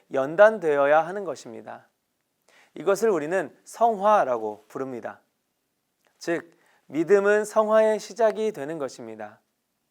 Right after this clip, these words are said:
하나님의 자녀는 죄를 지을 수 없습니다. 하지만 마귀의 자녀로 양육되어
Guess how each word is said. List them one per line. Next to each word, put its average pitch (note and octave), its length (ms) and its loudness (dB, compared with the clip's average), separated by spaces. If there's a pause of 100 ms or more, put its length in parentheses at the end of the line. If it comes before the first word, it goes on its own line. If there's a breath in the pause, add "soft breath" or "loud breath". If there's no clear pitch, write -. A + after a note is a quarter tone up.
(640 soft breath)
하나님의 A#3 460 4
자녀는 C#3 560 -4 (200)
죄를 F3+ 360 0
지을 D#3+ 220 -2
수 C3+ 240 -10
없습니다. A2 580 -10 (960)
하지만 E3 460 0 (220 soft breath)
마귀의 F#3 520 4
자녀로 F3+ 460 0
양육되어 C3+ 640 -2